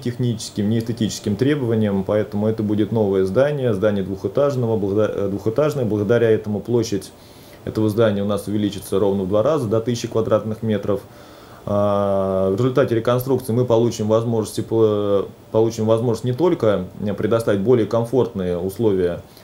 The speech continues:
нашим посетителям, а, в части проката, но и сделаем детский игровой зал, де-, сделаем, а, комнату матери и ребенка, а, частично решим, а, вопрос размещения персонала учреждения, потому что это тоже является одной из, э, проблем создания инфраструктуры именно для людей, которые работают в тульских парках, которые,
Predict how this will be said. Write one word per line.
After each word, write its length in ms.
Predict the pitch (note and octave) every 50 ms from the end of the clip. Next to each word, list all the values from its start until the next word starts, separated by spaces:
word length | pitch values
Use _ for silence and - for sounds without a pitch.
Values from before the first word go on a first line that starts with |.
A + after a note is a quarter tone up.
| - -
нашим 260 | G#2+ G#2 - - A2+
посетителям, 720 | - A2+ A2+ C3 A#2+ A2 A2+ G2+ - G2+ G#2 G2 G2 F#2+
а, 240 | F#2 F#2 F#2 F#2 F2+
в 60 | -
части 320 | - - G#2+ G2 - - -
проката, 600 | - B2 A#2+ A#2+ E3+ F3+ F#3 - F#2+ E2+ - - - - - - - - - -
но 180 | - A2 B2 B2+
и 80 | B2+ B2
сделаем 400 | A2 A#2 C3 B2+ A#2+ A2+ A2 A2
детский 340 | A2+ B2+ B2+ C3 - -
игровой 360 | A2+ A#2 B2 B2 A#2+ B2 B2+ B2
зал, 400 | A#2 D3+ D#3+ E3 E3 D#3+ C3+ G#2
де-, 260 | G#2 A2 A2 G#2 G#2+
сделаем, 540 | G2+ F#2+ A2+ A#2 A2 A2 G#2+ G#2 G2+ G2+ G2
а, 80 | G2
комнату 400 | - - A#2+ A2 A2 G#2 - A2
матери 320 | A2 A2+ G#2+ - A2+ A2 A2
и 40 |
ребенка, 680 | G2+ A#2 A#2+ C3 D3+ D#3+ D#3+ D3+ D3+ C#3+ C3 B2+ B2+ B2+ B2+ - - - - - - -
а, 300 | - - G2+ G2+ G#2 G#2
частично 480 | G2 - C3 C3 C3 - D3 B2 - A2
решим, 500 | A2 A2+ B2 B2 - C3 A#2+ A2+ A2 G#2+
а, 180 | G#2 G#2 G2+ G2
вопрос 440 | F#2 A2 A2+ A2+ - A#2 G#2+ -
размещения 600 | G2+ G#2+ G2 A#2 B2 A#2+ - - A2+ G#2+ G2+ G2
персонала 520 | F#2+ - G#2+ - - A#2 A#2+ C#3 D3+ D3+ C#3+
учреждения, 840 | C3 C3 C#3 B2 B2+ B2 A2 A2+ B2 A#2+ A2+ A2 G#2+ G#2+ G#2+ G#2 G2+
потому 260 | - - - G#2 G#2 G2+
что 140 | - G#2
это 100 | G2 -
тоже 220 | - C#3+ D3 B2+ C3
является 440 | B2 A#2 A#2+ A#2 A#2 A2 A2 - G#2+
одной 340 | G2+ G#2+ A2 G#2+ G#2 G#2+
из, 120 | G#2 F#2+ F#2
э, 500 | F#2 G2+ G2+ G2 F#2+ F#2+ F#2+ F#2+ F#2+ F#2+ F#2
проблем 480 | - - G#2 G2 G2+ G2+ G2 F#2 F#2 F#2
создания 380 | - G2+ G2 G2 G#2 G#2 G#2
инфраструктуры 500 | G2+ F#2+ - - G#2+ G#2+ - C#3 B2 A2+
именно 140 | G#2 G2+ F#2+
для 100 | F#2 G#2
людей, 260 | G#2 G2+ G#2 A#2 B2+
которые 340 | B2 G#2 G2+ - G2+ G2+ G2+
работают 440 | A2 G#2+ A2 A2 F#2+ - - A2 -
в 20 |
тульских 300 | - G2+ F#2+ - - F#2
парках, 360 | - - C3+ D3 D3+ D3 - -
которые, 480 | - F#2+ F#2+ - G#2 G#2 G#2 G2 F#2